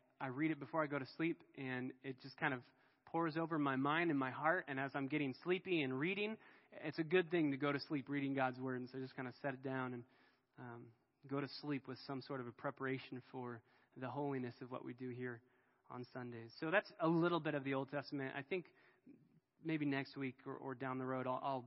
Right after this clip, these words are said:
just kinda have a paper in the back that has more references of the Old Testament, of people getting up and reading the Scriptures and something happening because they simply read. Joshua is not explaining. Joshua is just reading, and the people are crying out saying, "Yes, we have sinned."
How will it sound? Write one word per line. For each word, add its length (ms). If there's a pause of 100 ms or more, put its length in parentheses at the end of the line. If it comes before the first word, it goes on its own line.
(100)
just 140
kinda 160
have 240
a 20
paper 300
in 80
the 60
back 260
that 100
has 240
more 420 (400)
references 760
of 100
the 120
Old 200
Testament, 400
of 140
people 260
getting 300
up 200
and 200
reading 260
the 80
Scriptures 440
and 100 (120)
something 340
happening 540
because 460
they 140 (180)
simply 380
read. 440 (440)
Joshua 420
is 100
not 160
explaining. 640
Joshua 360
is 40
just 200
reading, 300
and 140 (360)
the 80
people 260
are 80
crying 340
out 200
saying, 180
"Yes, 260
we 100
have 80 (120)
sinned." 300